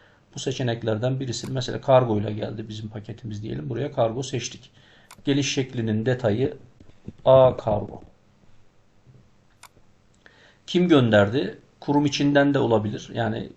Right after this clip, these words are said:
dağıtık kurumlarda bu mümkün. Bir ilden başka bir ile, bir ülkeden başka bir ülkeye paket gönderilmişse kurum içi olur. Bir resmi kurumdan gelmiş olabilir, mahkemeden ya da bir kamu kurumundan.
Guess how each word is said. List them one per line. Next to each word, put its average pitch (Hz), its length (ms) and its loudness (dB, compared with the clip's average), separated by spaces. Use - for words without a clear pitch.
dağıtık 117 360 4
kurumlarda 117 580 -2
bu 127 100 0
mümkün. 123 460 -2
Bir 117 100 -4
ilden 110 480 -4
başka 113 300 -6
bir 110 100 -6
ile, 110 340 -6
bir 127 220 0
ülkeden 123 500 0
başka 123 300 0
bir 123 200 -4
ülkeye 117 280 -4
paket 123 340 -8
gönderilmişse 117 800 -4
kurum 135 280 0
içi 135 220 -4
olur. 101 260 -6
Bir 139 120 2
resmi 143 320 4
kurumdan 139 480 2
gelmiş 110 320 0
olabilir, 104 340 -2
mahkemeden 110 800 -2
ya 107 180 -4
da 107 160 -2
bir 110 80 -8
kamu 110 260 -4
kurumundan. 107 600 -4